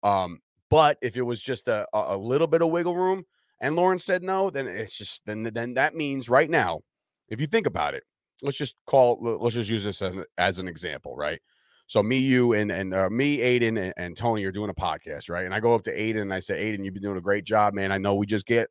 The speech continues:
got you that Blogging the Boys bag about two years ago where we made you the highest paid podcaster, right?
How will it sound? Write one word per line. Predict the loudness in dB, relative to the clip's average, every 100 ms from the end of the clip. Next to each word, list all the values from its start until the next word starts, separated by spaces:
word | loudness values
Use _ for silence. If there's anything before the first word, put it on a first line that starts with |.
| 2
got | 2 2
you | 2
that | 2 2 _ -20 _
Blogging | 6 8 8 4
the | 2
Boys | 6 8 8 6
bag | 2 4 4 2 _ _ -4
about | 2 4 4
two | 0 -2
years | 2 4 4
ago | 2 2 2 4
where | 0
we | 0
made | 0 0
you | 2
the | 2
highest | 4 2 0 -2
paid | -2 -2
podcaster, | 0 0 0 0 -4 -4 -6
right? | -2 0